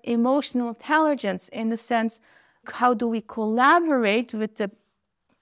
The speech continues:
eye on the prize, mission objective, and deliver a capability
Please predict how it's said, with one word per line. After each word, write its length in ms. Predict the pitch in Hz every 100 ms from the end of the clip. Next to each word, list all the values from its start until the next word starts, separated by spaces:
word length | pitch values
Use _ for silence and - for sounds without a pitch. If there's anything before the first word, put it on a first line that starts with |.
| _
eye 340 | 269 294 302 -
on 140 | 240
the 80 | 226
prize, 520 | 208 - 277 294 339 -
mission 380 | 214 214 220 208
objective, 720 | 196 277 311 - 220 240 - _ _ -
and 140 | 240
deliver 400 | 254 277 294 269
a 40 |
capability 920 | 247 254 247 220 262 285 285 214 226